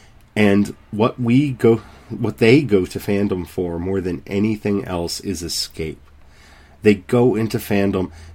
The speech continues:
to get a break from their crappy lives. That's one of the main things that I do. <laughs> So why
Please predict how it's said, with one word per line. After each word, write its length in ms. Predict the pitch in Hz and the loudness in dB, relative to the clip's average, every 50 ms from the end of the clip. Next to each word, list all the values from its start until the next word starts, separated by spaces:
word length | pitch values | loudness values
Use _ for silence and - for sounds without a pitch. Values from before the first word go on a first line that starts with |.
| - | -10
to 100 | - 208 | -8 -4
get 200 | 202 220 214 - - | 0 0 0 0 0
a 80 | 104 | -2
break 560 | - - - - 95 90 92 107 127 127 - - | -4 -6 -8 -6 -2 0 2 2 2 2 0 -2
from 260 | - - 107 92 90 | -6 -4 -2 -2 0
their 220 | 82 85 82 76 | 0 -2 -2 -4
crappy 960 | - - - - - - - 98 98 95 101 98 - - 95 85 78 78 71 - - - - | -8 -16 -20 -20 -16 -12 -8 -8 -6 -6 -6 -6 -6 -6 -6 -6 -6 -8 -12 -16 -20 -14 -8
lives. 720 | 85 85 82 82 73 71 71 - - - - - - - - - - - - - - - - - - - - - | -4 -2 -2 -2 -2 -4 -8 -12 -16 -18 -18 -18 -18 -20 -20 -20 -20 -20 -20 -20 -20 -20 -20 -20 -20 -20 -20 -16
That's 160 | - - - 143 | -14 -10 -8 -6
one 100 | 143 147 | -4 0
of 60 | 147 | 2
the 80 | 147 | 2
main 180 | 143 143 143 135 | 4 4 2 2
things 240 | 135 143 143 139 131 | 2 2 2 2 2
that 120 | 139 131 135 | 2 2 2
I 160 | 139 147 143 | 2 2 2
do. 340 | 131 135 110 95 85 80 - - - - - - - - - - - - - - - - - - - - - - - - - | 4 4 4 4 2 -2 -8 -16 -20 -20 -20 -20 -20 -20 -20 -20 -20 -20 -20 -20 -20 -20 -20 -20 -20 -20 -20 -20 -6 -4 -2
<laughs> 80 | - - - - - - - - - - - - - - - - - - - - - - - - - - - - - - - - - - - - - - - - - - - | -2 -2 -4 -8 -14 -14 -16 -18 -18 -20 -20 -20 -20 -20 -18 -18 -18 -16 -16 -16 -18 -18 -18 -18 -18 -16 -16 -16 -16 -18 -18 -18 -18 -18 -18 -18 -18 -18 -18 -18 -18 -18 -12
So 260 | - - - 147 135 | 0 4 6 6 8
why 680 | 117 117 131 143 160 151 131 113 98 92 95 101 110 | 8 6 6 6 6 6 6 4 4 2 2 0 -2